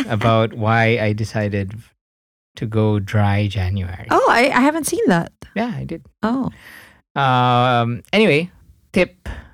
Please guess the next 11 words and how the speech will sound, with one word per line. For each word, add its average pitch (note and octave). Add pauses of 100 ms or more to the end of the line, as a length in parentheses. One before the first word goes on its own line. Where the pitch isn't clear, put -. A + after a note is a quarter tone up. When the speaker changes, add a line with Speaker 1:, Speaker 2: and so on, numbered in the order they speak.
(300)
Speaker 1:
uh, A2
soda G3
water F#3 (680)
and A#2+
a A#2+
little D3
cherry C#3
juice. - (120)
If - (1200)
Speaker 2:
Tart. - (340)
Speaker 1:
Tart. A#2+